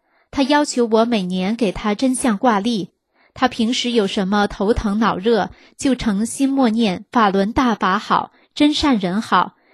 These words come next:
一会儿就没事了。老姨还把大法弟子挂在她门把上的真相资料主动转交给我。她说：“真相资料来之不易，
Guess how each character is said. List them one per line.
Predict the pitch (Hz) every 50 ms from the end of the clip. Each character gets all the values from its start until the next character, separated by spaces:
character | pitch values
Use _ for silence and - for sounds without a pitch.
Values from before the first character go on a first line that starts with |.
| _ _ _
一 | - 240
会 | 262 - - 320
儿 | 302 254 214
就 | 202 - 247 220
没 | 190 180 180
事 | 190 - - - 233 202
了。 | 175 160 - - - _ _ _ _ _ _ _ _ _ _ _ -
老 | 240 226 220
姨 | 214 214 240
还 | 254 - 262 254
把 | 254 247 220 208
大 | - 262 240
法 | 226 - 214 196
弟 | - 269 254 220
子 | 196 - - 196 180 185
挂 | - 254 240 220
在 | 208 - 226 208 196
她 | - - 247 240 240
门 | 220 196 180 202
把 | 226 294 277 247 214
上 | - - 233 214 190
的 | 190 185 185
真 | 190 - 254 254 254
相 | - 262 226 202
资 | 202 - 269
料 | 262 277 269 214 175 - - - _ _
主 | - 240 220 214
动 | - 294 269 240 220
转 | - 208 170 175
交 | - - 254 247 254
给 | 247 220 196
我。 | 196 202 196 175 - - _ _ _ _ _ _ _ _ -
她 | - - 233 233
说 | - - 247 220 214 214 220 _ _ _ _ _ _
：“真 | - - 277 269
相 | 269 - 285 247 226
资 | - - 269
料 | 262 277 254 208
来 | 196 190 175 180
之 | 185 - - 254
不 | 262 254 - 185
易， | 196 214 240 233 202 170 -